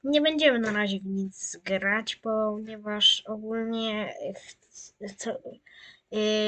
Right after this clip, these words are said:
co wolicie, żebym nagrywał? Minecrafta czy Robloxa? Czy może, e, i to, i to? Bo też nagrywam, mogę nagrywać i o Robloxie, i o Minecrafcie.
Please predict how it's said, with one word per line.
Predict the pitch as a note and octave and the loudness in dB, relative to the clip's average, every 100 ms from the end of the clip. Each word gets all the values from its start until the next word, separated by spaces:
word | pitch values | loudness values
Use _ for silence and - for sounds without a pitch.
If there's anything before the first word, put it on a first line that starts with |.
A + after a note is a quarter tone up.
| G#3+ G#3 G3+ - | 2 2 0 -6
co | - - B3 | -6 -2 0
wolicie, | B3+ C4 B3+ B3+ | 2 2 2 0
żebym | A#3 A#3+ A#3+ | 2 -2 -2
nagrywał? | A#3+ B3 C4 A#3 F#3 | -2 0 2 0 -2
Minecrafta | G3 G#3+ G#3+ A3+ B3+ - C#4 | -4 -4 -4 2 2 2 -2
czy | - | 0
Robloxa? | C4 C4+ B3+ C4+ A3+ - F#3 F#3 | 4 4 8 6 6 0 -6 -4
Czy | G#3+ | -2
może, | A3 A3 G#3+ A3+ A3 A3+ A3+ _ _ _ _ _ - | 0 0 0 0 2 2 -2 _ _ _ _ _ -2
e, | G3+ G#3 G3+ | 2 4 4
i | - A3 | 2 -2
to, | C4+ - | 2 2
i | C#4 | 2
to? | - B3+ F3+ F3 _ _ _ _ _ | -4 -6 -6 -8 _ _ _ _ _
Bo | G3 G3 G3+ G#3 G#3 G#3+ G#3+ G#3+ G#3+ _ _ _ _ _ - | -4 2 6 6 6 4 2 0 -4 _ _ _ _ _ 2
też | A#3+ A#3 - - - | 2 4 0 -2 -6
nagrywam, | A3+ A#3+ B3 B3+ A#3 B3+ B3 B3+ B3 - _ _ _ | -2 0 0 -2 0 2 2 0 -4 -12 _ _ _
mogę | B3 B3+ C4 | -2 4 4
nagrywać | C4 C4 C#4 C4+ B3 - - - - | 4 2 2 4 4 2 -6 -12 -8
i | - | 12
o | C#4+ | 12
Robloxie, | C#4+ C4 C#4+ D4 D4 | 12 12 8 8 4
i | C#4 | 2
o | |
Minecrafcie. | C4+ C4 B3+ A#3+ G3+ - - F3 | 2 0 0 0 0 -2 -8 -10